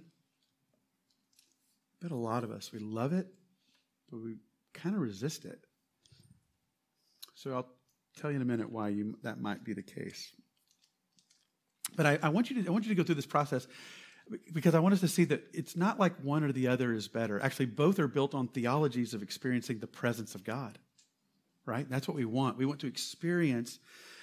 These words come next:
the presence of God. The problem is just the way Carl Gully is reared. I'm just, I'm just not a very slow contemplative person. And so it doesn't come natural to me. So, but when I read Psalm forty-six ten, "Be still and know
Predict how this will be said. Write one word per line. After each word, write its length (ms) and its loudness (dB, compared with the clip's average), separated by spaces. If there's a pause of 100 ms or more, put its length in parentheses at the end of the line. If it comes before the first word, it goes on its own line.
(180)
the 80 0
presence 440 4
of 100 -4
God. 300 4
The 80 -6
problem 360 4
is 220 4 (400)
just 200 -6
the 60 -2
way 120 6
Carl 400 2
Gully 380 4
is 260 -4 (320)
reared. 500 4
I'm 320 2
just, 400 -2 (580)
I'm 220 4
just 280 2
not 200 4
a 60 4
very 340 4
slow 380 4
contemplative 760 0 (460)
person. 600 -2 (240)
And 100 2
so 80 2
it 40 4
doesn't 180 2
come 180 6
natural 400 4
to 140 -4
me. 260 -2
So, 280 -2
but 160 -6
when 140 2
I 60 6
read 320 2
Psalm 220 0
forty-six 480 -4
ten, 400 -2
"Be 180 -6
still 720 -8 (160)
and 220 -6
know 400 -6